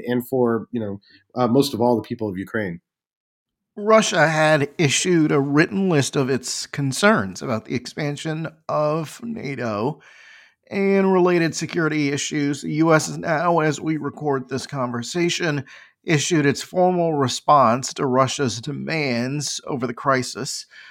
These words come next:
Speaker 2: uh, along the Ukraine border. So what kind of response, uh, do you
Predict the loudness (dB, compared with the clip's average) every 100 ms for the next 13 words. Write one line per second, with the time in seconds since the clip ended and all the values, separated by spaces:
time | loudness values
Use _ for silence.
0 | -20 _ -10 -8 -6 -4 -4 -2 -2 -2
1 | -6 -4 -2 -2 -2 -2 -4 -4 -2 0
2 | 0 0 -2 0 2 2 2 -2 _ -20
3 | -20 -20 -20 -18 -2 6 10 10 10 6
4 | 6 4 4 6 6 6 2 0 4 6
5 | 6 4 0 -2 -2 -4 -8 -10 -10 -8
6 | -8 -12 _ -6 -4 -2 -2 -2 -2 -2
7 | 0 2